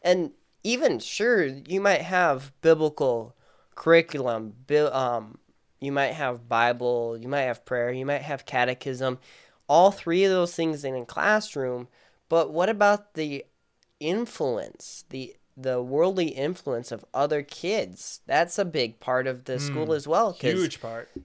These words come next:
Speaker 2: Yep.
Speaker 1: to be honest, I think that's even a, that's a even bigger influence than having all of your curriculum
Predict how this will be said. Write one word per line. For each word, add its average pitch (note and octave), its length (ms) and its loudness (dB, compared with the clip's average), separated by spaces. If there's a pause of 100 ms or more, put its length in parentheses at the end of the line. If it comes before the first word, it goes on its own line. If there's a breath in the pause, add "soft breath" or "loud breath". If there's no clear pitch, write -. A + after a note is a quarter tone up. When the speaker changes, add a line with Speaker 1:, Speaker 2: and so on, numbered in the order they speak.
Speaker 2:
Yep. C3+ 280 -2 (260)
Speaker 1:
to - 140 -8
be C#3 160 0
honest, A#3+ 320 4
I A#2+ 100 2
think G3 200 -2
that's E3 200 0
even F3 240 0
a, B2+ 140 0 (180)
that's C#3+ 300 -4
a A2+ 180 -2 (200)
even C#3+ 360 -4 (160)
bigger B3 380 4
influence C3 680 -2
than C#3 320 -4
having D#3+ 680 0 (560 soft breath)
all D3+ 320 8
of C#3+ 100 -2
your C#3 160 0
curriculum B2 800 -4